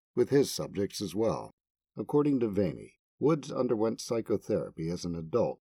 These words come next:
for a variety of normal reasons. She explained on the podcast that she'd had experiences throughout her life that she classified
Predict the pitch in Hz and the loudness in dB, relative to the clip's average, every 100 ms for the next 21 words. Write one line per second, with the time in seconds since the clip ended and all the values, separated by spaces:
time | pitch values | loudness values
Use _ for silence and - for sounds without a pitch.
0 | _ - 92 87 78 87 101 127 139 139 | _ -4 0 0 -2 -2 2 2 2 -2
1 | - 85 80 92 120 123 117 98 95 73 | -4 -10 -4 -2 0 0 0 0 0 0
2 | - - - - _ _ - 135 131 - | -6 -16 -20 -20 _ _ -4 0 0 0
3 | 160 175 160 139 123 - 120 80 - 69 | 0 2 2 2 0 2 0 0 -6 -12
4 | 78 - _ _ - 117 - 131 123 123 | -12 -14 _ _ -4 -4 0 4 4 4
5 | 127 - 151 127 80 - 104 - - 107 | 0 -2 0 0 0 -4 -6 -6 -2 2
6 | 135 135 127 64 71 - _ _ - 104 | 4 4 2 0 -4 -10 _ _ -6 -6
7 | - 160 - 76 71 - - 85 104 | 0 0 0 -8 -8 -12 -10 -6 -6